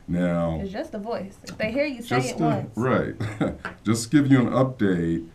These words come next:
Speaker 1: Tonight at Westinghouse College Prep, thirty-two twenty-three West Franklin,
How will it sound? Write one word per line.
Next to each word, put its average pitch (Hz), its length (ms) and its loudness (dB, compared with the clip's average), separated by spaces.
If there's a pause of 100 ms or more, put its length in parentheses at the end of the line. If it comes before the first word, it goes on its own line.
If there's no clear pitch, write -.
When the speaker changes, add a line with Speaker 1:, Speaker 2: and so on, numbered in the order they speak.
(220)
Speaker 1:
Tonight 113 540 4
at 85 140 -4
Westinghouse 123 960 0
College 123 500 -2
Prep, 98 440 -2 (240)
thirty-two 123 600 2
twenty-three 127 760 0
West 90 320 -4
Franklin, 85 840 -2